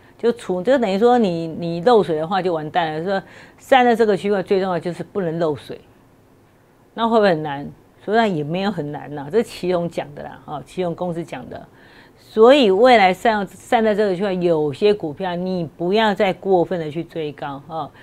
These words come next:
它实际上它的难度也没有大家想象中这么难，只是有没有拿到订单，应该是这样说哈。南盘是见高手了，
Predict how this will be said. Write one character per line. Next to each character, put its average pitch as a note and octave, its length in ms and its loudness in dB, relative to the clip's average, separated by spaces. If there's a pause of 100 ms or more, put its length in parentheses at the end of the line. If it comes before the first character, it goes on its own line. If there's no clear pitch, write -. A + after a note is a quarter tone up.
(180)
它 C#4+ 160 2
实 C4+ 100 -6
际 A3+ 180 2
上 A#3+ 200 2
它 A#3+ 100 0
的 G#3 100 0
难 E3+ 280 -4
度 G3 220 -2
也 D#3+ 140 -4
没 F3+ 140 -4
有 G#3+ 120 0
大 G3 240 -2
家 F#3+ 140 0
想 C#3+ 480 -6
象 G3 360 -2
中 F#3 220 -4
这 F#3 140 -4
么 E3 100 -6
难， D3+ 260 -10 (280)
只 F#3+ 180 -4
是 C4+ 340 0
有 D#3+ 460 2
没 E3+ 300 -2
有 G3+ 160 4
拿 D#3 260 -4
到 F3 180 2
订 D#3+ 300 -6
单， C3+ 220 -6 (920)
应 G3+ 120 -6
该 G3+ 120 -2
是 F#3+ 120 -8
这 F#3+ 80 -4
样 E3+ 160 -2
说 D3 260 -6
哈。 D#3+ 260 -4 (260)
南 G3+ 240 2
盘 G#3 180 2
是 G#3+ 100 -4
见 G#3 240 0
高 F3 220 -2
手 E3 180 -8
了， - 240 -16